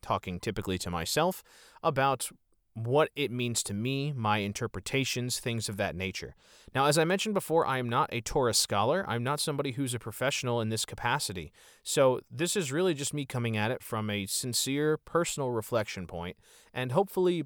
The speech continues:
maybe I can share something meaningful with you that you can take away from it. I don't know that I'll hit every single week, but I will certainly try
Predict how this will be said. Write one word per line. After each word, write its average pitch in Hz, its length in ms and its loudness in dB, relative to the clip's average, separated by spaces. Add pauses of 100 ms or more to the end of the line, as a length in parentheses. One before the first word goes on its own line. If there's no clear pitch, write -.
(120)
maybe 151 460 -2
I 127 160 2
can 135 200 -6
share 175 280 0
something 147 400 -4
meaningful 135 420 -2
with 190 220 0
you 95 220 -2
that 98 140 0
you 98 180 -4
can 104 120 -6
take 95 220 -4
away 90 240 -2
from 95 300 -6
it. - 80 -16 (500)
I 110 200 2
don't 151 280 2
know 143 140 4
that 127 120 2
I'll 110 120 4
hit - 260 -2
every 127 260 2
single 117 400 2
week, 113 340 -2
but 110 180 -2
I 110 140 2
will 107 120 -2
certainly 139 420 -2
try 107 460 0